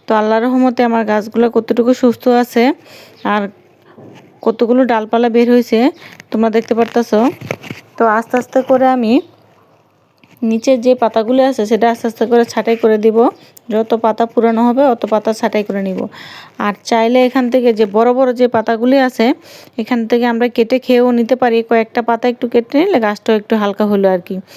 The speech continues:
আর এই যে ব্রাঞ্চগুলো দেখতে পাচ্ছ, ডগাগুলি, মাশাআল্লাহ, ডগা পাতাগুলি কত সুন্দর সতেজ আছে।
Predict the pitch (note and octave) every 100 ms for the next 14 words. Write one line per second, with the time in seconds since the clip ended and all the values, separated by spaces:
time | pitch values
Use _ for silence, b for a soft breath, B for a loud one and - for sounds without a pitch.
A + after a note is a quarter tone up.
0 | B B B G#3+ A3 A3+ A3 A3+ A3+ G3+
1 | A#3 B3 A3+ A3+ A3 A#3 A#3 - A3 G#3+
2 | A#3 A#3 A#3+ D4 - B B B B A3+
3 | A3 A3+ B3+ A#3+ A#3+ A3+ A3 A#3+ B3 B3
4 | A3+ A#3 A3+ A3+ A#3+ - B3 A#3 A#3 A3
5 | B3 B3+ -